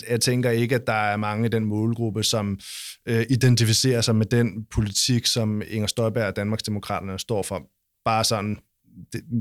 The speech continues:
det siger min mavefornemmelse mig i hvert fald. Øh, og, og derfor så tænker jeg, at det her, det er et bevidst forsøg på at provokere,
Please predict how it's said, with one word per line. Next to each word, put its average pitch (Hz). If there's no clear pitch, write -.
det 110
siger 120
min 110
mavefornemmelse 101
mig 92
i -
hvert 92
fald. 80
Øh, 123
og, 120
og 123
derfor 131
så 131
tænker 127
jeg, 113
at 117
det 117
her, 117
det 120
er 120
et 117
bevidst 120
forsøg 123
på 117
at 107
provokere, 117